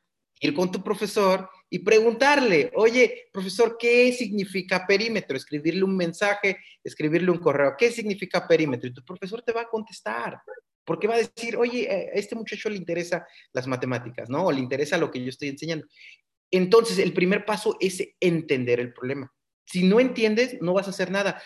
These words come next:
O sea, no escribas, no nada, entiende el problema. Una vez que entiendes el problema, es armar un plan,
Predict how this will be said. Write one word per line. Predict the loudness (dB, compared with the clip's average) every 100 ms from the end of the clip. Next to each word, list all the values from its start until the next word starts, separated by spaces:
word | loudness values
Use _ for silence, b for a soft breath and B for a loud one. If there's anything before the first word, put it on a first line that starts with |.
| B
O |
sea, | 0
no | 4
escribas, | 2 2 -4 0 0 0 -2
no | -4
nada, | -4 -6
entiende | -6 -6 -6 -8
el | -10
problema. | -12 -14 -14 _ _ _ _ _ _
Una | 0 6
vez | 6 6
que | 2
entiendes | 2 2 0 0
el | -4
problema, | -2 2 2 0 -8 _ _ _ _ _ -6
es | 4 4 4 -2 -4
armar | 0 2 2 2
un | 0
plan, | 2 2 2 -2